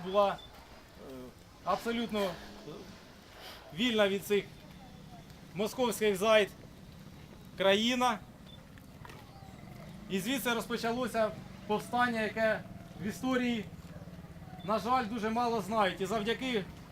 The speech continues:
усім вам, усім історикам, усім громадським діячам українців, які нагадують нам про те, про що треба нагадувати, і на чому потрібно виховувати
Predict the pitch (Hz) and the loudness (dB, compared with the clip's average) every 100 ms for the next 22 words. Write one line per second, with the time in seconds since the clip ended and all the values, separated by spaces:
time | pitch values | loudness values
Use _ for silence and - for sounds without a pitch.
0 | - - 202 - 254 190 226 226 202 - | -16 -6 -4 0 2 6 8 8 6 -4
1 | - - - - - - - 208 254 269 | -14 -16 -16 -16 -14 -10 -4 -2 2 4
2 | 214 - - - - 190 - 254 254 233 | 2 -2 -16 -16 -6 -4 -2 2 6 6
3 | 220 214 220 262 254 175 190 226 240 190 | 4 2 0 0 0 2 2 4 2 2
4 | 220 202 208 233 226 214 208 214 220 202 | -2 2 2 2 0 0 0 0 -2 0
5 | 196 196 226 190 - - - - - - | 0 0 -2 -4 -6 -14 -14 -16 -16 -16
6 | - - - - - - - - - - | -16 -16 -16 -16 -16 -18 -18 -16 -16 -16
7 | - - - - - 180 226 269 233 247 | -16 -14 -16 -16 -4 0 4 4 2 -2
8 | 214 226 214 220 247 233 226 - 226 226 | 0 -2 -2 -2 -2 -2 -2 -4 -2 2
9 | 226 196 175 - 170 190 196 226 202 214 | 2 2 -2 -6 -4 2 4 4 2 0
10 | 202 202 202 220 214 240 214 214 233 220 | -2 -6 -2 -4 0 -2 0 0 0 2
11 | 226 208 196 240 226 214 208 | 4 4 4 2 4 6 4